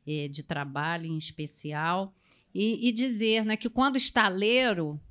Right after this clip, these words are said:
Brasfels, lá em Angra, vai bem, a C S N Volta Redonda também vai bem, porque consome as chapas de aço da C S N. Então, existe aí, né, uma cadeia produtiva,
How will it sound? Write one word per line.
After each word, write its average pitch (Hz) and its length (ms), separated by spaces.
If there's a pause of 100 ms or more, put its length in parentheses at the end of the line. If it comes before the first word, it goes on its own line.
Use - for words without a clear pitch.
Brasfels, 170 720
lá 180 180
em 190 140
Angra, 160 240
vai 175 380
bem, 185 440
a 196 40
C 202 180
S 214 340
N 214 240
Volta 208 320
Redonda 208 520
também 165 420
vai 151 180
bem, 131 340 (440)
porque 202 300
consome 226 760
as 185 80
chapas 160 440
de 170 120
aço 147 340
da 151 140
C - 180
S 143 300
N. 131 300 (320)
Então, 214 240
existe 233 540
aí, 196 360
né, 214 140
uma 214 240
cadeia 226 720
produtiva, 180 960